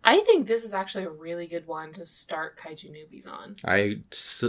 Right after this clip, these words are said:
Speaker 2: a hundred percent agree.
Speaker 1: If you want to, and you did touch on this before, so it's not a completely original idea, but if you want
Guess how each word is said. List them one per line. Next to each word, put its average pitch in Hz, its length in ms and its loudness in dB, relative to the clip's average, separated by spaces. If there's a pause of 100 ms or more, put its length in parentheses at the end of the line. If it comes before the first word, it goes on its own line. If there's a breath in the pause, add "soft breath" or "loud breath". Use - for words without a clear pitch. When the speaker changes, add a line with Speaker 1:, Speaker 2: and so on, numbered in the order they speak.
Speaker 2:
a 113 80 4
hundred 135 360 0
percent 107 240 2
agree. 90 340 -4 (160)
Speaker 1:
If 202 180 0
you 226 220 -2
want 285 220 8
to, 262 140 2
and 233 200 4
you 294 160 2
did 208 220 2
touch 175 200 -8
on 147 120 -6
this 139 100 -10
before, - 240 -8
so 190 120 -2
it's 190 100 -4
not 214 280 6
a 196 60 2
completely 196 400 2
original 170 340 0
idea, - 320 -2
but - 120 0
if 233 160 -2
you 294 200 4
want 185 480 2